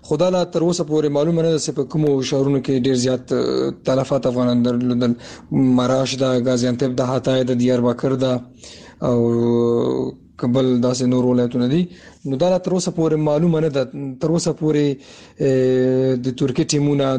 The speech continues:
د نجات ټیمونه یا په عین وخت کې دغه بشري مرستې بنسټونه چې کوم دي، دوی تر، په دې حالت تر اوسه پورې روان دي. خلکو ته نجات ورکوي،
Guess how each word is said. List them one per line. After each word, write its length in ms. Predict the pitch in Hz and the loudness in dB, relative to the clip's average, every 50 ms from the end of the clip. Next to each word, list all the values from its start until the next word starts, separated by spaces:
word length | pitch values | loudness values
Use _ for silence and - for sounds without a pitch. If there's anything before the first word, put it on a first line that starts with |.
| 123 | -2
د 40 | 135 | 0
نجات 420 | 135 135 131 123 139 135 131 135 - | 0 0 2 2 0 0 0 -2 -2
ټیمونه 480 | 139 127 131 131 127 127 123 127 123 120 123 - - - - - _ - 131 | -2 0 0 0 2 2 0 0 -2 -4 -6 -12 -20 -20 -20 -14 _ -2 -2
یا 80 | 123 123 | 0 0
په 60 | 135 | 0
عین 100 | 131 131 | 0 2
وخت 200 | 135 135 131 - | 0 0 0 0
کې 100 | 147 135 123 131 | -2 -2 0 0
دغه 160 | 127 127 127 127 123 123 123 131 135 - - 131 139 139 | 0 2 0 0 -2 -4 -6 -8 -8 -10 -10 -8 -4 -4
بشري 340 | 135 - 143 139 135 139 139 139 131 | -2 0 0 0 2 2 2 2 2
مرستې 320 | 127 135 127 - - 139 135 131 127 127 127 127 127 131 139 135 135 | 0 0 -2 -2 -2 0 2 2 2 2 2 2 2 0 -2 -2 -2
بنسټونه 440 | 135 135 123 135 123 - 139 131 131 127 | -2 -2 -2 -2 -2 -2 -2 0 0 -2
چې 60 | - - | -2 -2
کوم 100 | 147 135 127 | 0 0 2
دي، 80 | 131 127 | 2 0
دوی 240 | 123 147 139 139 131 135 - | 0 0 0 -2 0 -2 -2
تر، 100 | 131 131 131 131 127 127 127 123 120 - | 0 0 2 2 2 2 0 0 -2 -2
په 60 | 131 131 | -2 0
دې 100 | 139 139 135 135 | 0 0 2 0
حالت 260 | 135 135 135 131 135 - - 123 - - | 0 0 0 -2 -4 -8 -12 -14 -8 -4
تر 80 | 147 135 | -2 0
اوسه 200 | 143 139 - 135 | 0 0 0 0
پورې 180 | 127 139 135 127 131 | 0 0 0 2 2
روان 320 | 131 131 139 139 139 131 127 | 2 2 2 2 2 0 0
دي. 120 | 131 131 127 127 - - - - - - - | 0 -2 -2 -4 -10 -16 -20 -20 -18 -4 -2
خلکو 240 | 147 139 139 139 - | -2 -2 -2 -2 -2
ته 60 | 139 | 0
نجات 400 | 135 131 123 143 151 143 - - | 0 0 0 0 0 0 0 -2
ورکوي، 440 | 147 135 127 - 147 139 139 143 | -4 -4 -2 -2 -2 0 0 0